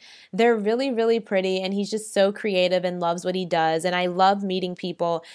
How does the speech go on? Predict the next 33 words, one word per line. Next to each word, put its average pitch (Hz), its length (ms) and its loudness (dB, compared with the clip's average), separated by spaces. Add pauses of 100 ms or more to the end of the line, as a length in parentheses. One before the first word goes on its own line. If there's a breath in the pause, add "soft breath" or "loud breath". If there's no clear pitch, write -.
(140 loud breath)
that 185 100 0
are 202 80 2
so 202 400 2
passionate 170 500 -2
about 160 280 -2
what 160 180 -6
they 160 140 -2
do. 156 280 -8
Like, 175 360 -4
it 175 160 -4
just - 260 -10
makes 175 320 -6
me 175 120 -8
so 170 320 -4
excited, 160 460 -4
and 170 120 -4
it 165 60 -8
makes 170 240 -8
my 175 120 -6
heart 165 260 -6
happy 160 520 -6 (380 loud breath)
to 214 100 4
know 180 420 2
when 175 240 0
people 170 720 0
are 180 160 2
really 180 300 0
doing 165 400 -6
what 151 160 -6
they 160 160 -2
love. 185 560 -2 (380 loud breath)
And 208 240 0
so 185 840 4